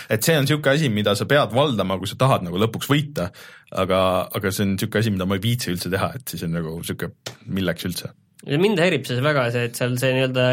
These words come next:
Speaker 2: endgame, kui seal
Speaker 1: Mhm.
Speaker 2: lõpus saaks kokku. Äh, siis me tä-, täna lihtsalt, äh, vaatasimegi mingi mängu lõpuni, kus ma surma sain ja siis oli niiviisi, et seal lõpus oli, noh, kolme meetri peal oli see ring põhimõtteliselt või no viie meetri peal, nagu selle m-, mängu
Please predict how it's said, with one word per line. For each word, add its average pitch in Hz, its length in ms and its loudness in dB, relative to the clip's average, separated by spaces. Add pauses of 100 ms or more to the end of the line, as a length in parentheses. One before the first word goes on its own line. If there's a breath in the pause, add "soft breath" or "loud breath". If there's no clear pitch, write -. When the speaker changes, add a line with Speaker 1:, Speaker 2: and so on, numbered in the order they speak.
Speaker 2:
endgame, 120 560 -2
kui 123 160 -4
seal 120 140 0
Speaker 1:
Mhm. 117 100 4
Speaker 2:
lõpus 127 220 0 (260)
saaks 127 240 -2
kokku. 160 320 -4 (560 loud breath)
Äh, 131 140 2
siis 127 100 -4
me 165 160 4
tä-, 180 160 0
täna 185 240 4
lihtsalt, 131 480 -4
äh, 127 320 2
vaatasimegi 139 480 0
mingi 147 160 -2
mängu 143 240 0
lõpuni, 117 400 -6
kus - 80 -16
ma 123 100 -6
surma 131 240 -2
sain 117 220 -6
ja - 80 -8
siis 120 160 -6
oli 127 140 -2
niiviisi, 120 180 -4
et - 80 -14
seal 127 160 -4
lõpus 143 320 0
oli, 123 160 -2
noh, - 80 -2 (1400 soft breath)
kolme 185 360 4
meetri 135 340 2
peal 120 160 -2
oli 120 140 -4
see 131 100 2
ring 143 240 2
põhimõtteliselt 120 360 -4
või 139 100 2
no 156 60 2
viie 165 280 4
meetri 123 400 0
peal, - 240 -10 (100)
nagu 123 200 -2
selle 123 140 0
m-, 143 200 0 (160)
mängu 139 320 2